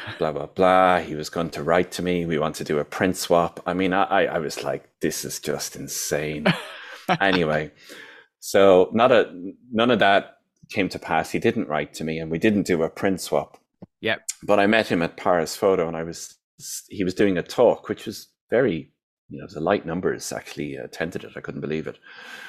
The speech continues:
Speaker 2: And afterwards, I just went up and I said, you know, I, you know, I just said hello, and I said, "Listen, I, I sent you my book." And next minute, you know, the, the kind of recognition went off in his face,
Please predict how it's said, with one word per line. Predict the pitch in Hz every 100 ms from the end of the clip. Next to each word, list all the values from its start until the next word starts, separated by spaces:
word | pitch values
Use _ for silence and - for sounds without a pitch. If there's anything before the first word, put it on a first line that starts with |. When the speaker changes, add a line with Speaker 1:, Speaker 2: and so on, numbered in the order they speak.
| - - - - -
Speaker 2:
And | 98
afterwards, | 123 - 76 73
I | 87
just | 80 80
went | 85 80
up | 82 80
and | 78
I | 78
said, | - 78 76 - -
you | 80
know, | 76 73
I, | 78 78 _ _ -
you | 65
know, | 73
I | 80 -
just | 78
said | - 80
hello, | 78 85 87 87
and | 85
I | 80
said, | - 82
"Listen, | 85 - 82 80
I, | 80 78 82
I |
sent | - - 147 -
you |
my | 127 143
book." | 120 135 - _ - - - - _ _
And | 87 82 - - - -
next | 110 -
minute, | 90 - - -
you | 90
know, | 82
the, | - 85 80 -
the | 98 87
kind | - 85
of | 82
recognition | 80 - 76 85 - 78 76
went | 78 76
off | 78 -
in | 78
his | 73 -
face, | 85 76 -